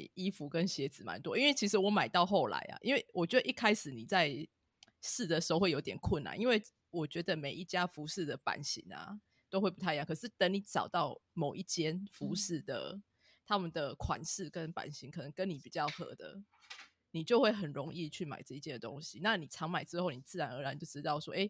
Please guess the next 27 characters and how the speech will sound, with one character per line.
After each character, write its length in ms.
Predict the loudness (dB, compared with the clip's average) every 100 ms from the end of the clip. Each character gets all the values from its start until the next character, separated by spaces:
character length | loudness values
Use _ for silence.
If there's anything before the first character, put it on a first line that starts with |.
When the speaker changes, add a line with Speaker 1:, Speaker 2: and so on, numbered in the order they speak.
| -2 -16 -16
Speaker 1:
它 280 | 2 4 4 2 _ _ _
这 160 | 0 2
个， 400 | 0 -4 -8 -16 _ _ _ _
就 140 | -4
是 80 | 0
它 100 | 2
这 120 | 2
个 80 | 0
尺 260 | -2 -6 -4
寸 420 | -2 -2 -2 -10 -4
跟 160 | -2 0
穿 240 | 2 2
起 160 | 0 -2
来 200 | -4 -2
跟 180 | 0 0
你， 320 | -2 -10 -16 -18 _ _ _ _ _ _ -4
呃， 420 | -4 -4 -10 -12
就 120 | -6
是 100 | 0
跟 160 | 6 8
你 80 | 8
想 260 | 6 4
象 220 | 4 4 4
的 80 |
是 120 | 2 2
不 40 |
是 340 | 2 2 -2